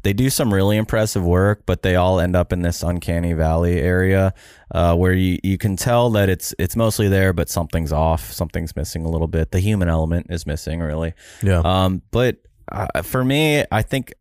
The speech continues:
Speaker 1: it's just, like, an exercise in technology and seeing what things are capable of.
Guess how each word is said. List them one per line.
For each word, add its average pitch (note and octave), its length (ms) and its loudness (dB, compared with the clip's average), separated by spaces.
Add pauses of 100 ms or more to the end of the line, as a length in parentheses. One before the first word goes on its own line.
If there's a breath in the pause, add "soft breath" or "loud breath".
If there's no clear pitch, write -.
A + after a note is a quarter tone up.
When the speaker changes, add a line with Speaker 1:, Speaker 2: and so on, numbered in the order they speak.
(140)
Speaker 1:
it's F#2+ 220 -2
just, - 200 -6
like, E2 180 0
an E2 100 0
exercise D#2+ 640 -2
in D#2 80 -8
technology D#2+ 640 0
and E2+ 260 -4
seeing E2 380 -2
what D#2+ 180 -2
things E2 220 -4
are D#2+ 80 -2
capable E2 500 -2
of. F2 220 2